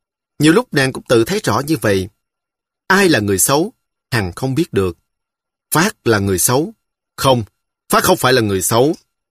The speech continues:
Phát là một người tốt. Nếu thế thì cha nàng, anh nàng và tất cả tín đồ đều là người xấu hay sao? Không, cha nàng, anh nàng cũng không phải là người xấu. Thế thì ai là người xấu?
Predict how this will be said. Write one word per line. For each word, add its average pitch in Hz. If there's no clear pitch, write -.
Phát 214
là 131
một 107
người 104
tốt. 143
Nếu 196
thế 208
thì 156
cha 170
nàng, 117
anh 185
nàng 117
và 110
tất 214
cả 131
tín 175
đồ 107
đều 107
là 104
người 101
xấu 151
hay 196
sao? 180
Không, 120
cha 147
nàng, 107
anh 143
nàng 107
cũng 120
không 131
phải 110
là 104
người 92
xấu. 120
Thế 165
thì 127
ai 196
là 143
người 110
xấu? 165